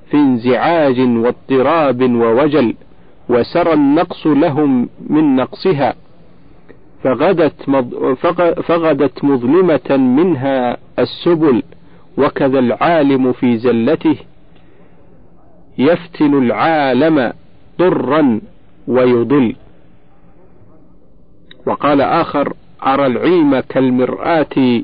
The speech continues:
يصدأ وجهه، وليس سوى حسن الخلائق من جال". أخو العلم لا يعلو على سوء خلقه،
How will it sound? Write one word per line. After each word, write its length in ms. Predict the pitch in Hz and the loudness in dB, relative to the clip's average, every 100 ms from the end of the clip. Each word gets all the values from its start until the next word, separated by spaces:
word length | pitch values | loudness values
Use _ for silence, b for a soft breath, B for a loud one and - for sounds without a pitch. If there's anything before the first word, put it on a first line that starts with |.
| - | -6
يصدأ 600 | 120 139 165 - 135 147 | -4 -2 -4 -6 -4 -2
وجهه، 800 | 139 127 123 110 - 180 135 117 - - - - - - - - - - - - b b b | 0 2 0 0 0 0 2 -2 -4 -20 -20 -20 -20 -20 -20 -20 -20 -20 -20 -20 b b b
وليس 460 | 117 123 170 170 160 135 | -2 2 2 2 0 0
سوى 300 | 180 160 143 | 2 2 2
حسن 400 | 127 165 - - | 0 -2 -4 -2
الخلائق 920 | 151 135 - 127 127 156 147 - 156 143 | 0 0 -2 -2 0 0 0 -2 -4 -2
من 420 | 131 127 123 113 | 0 0 0 0
جال". 400 | 143 151 135 123 - - b b b b b b - 127 | 0 2 2 0 -4 -20 b b b b b b -4 -4
أخو 180 | - | 0
العلم 600 | 135 113 156 185 151 131 - | 0 2 2 2 2 0 -2
لا 260 | - 135 131 | -2 2 2
يعلو 720 | 127 170 156 156 147 127 - - | 2 2 2 2 2 2 -2 -6
على 640 | 107 123 139 135 120 117 110 - | -2 0 0 0 0 -2 -4 0
سوء 320 | 170 175 143 | 2 2 0
خلقه، 680 | - 131 123 - 175 143 | -2 -2 -2 -2 0 0